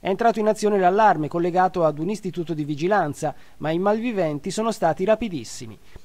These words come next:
Hanno infranto due vetrine interne portando via una ventina di smartphone e sono subito scappati.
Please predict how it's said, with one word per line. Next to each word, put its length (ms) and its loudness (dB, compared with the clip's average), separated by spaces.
Hanno 200 2
infranto 480 2
due 220 0
vetrine 420 -2
interne 640 -2
portando 460 0
via 240 2
una 180 2
ventina 560 -2
di 100 -6
smartphone 680 -2
e 140 -2
sono 180 -2
subito 380 -2
scappati. 600 -2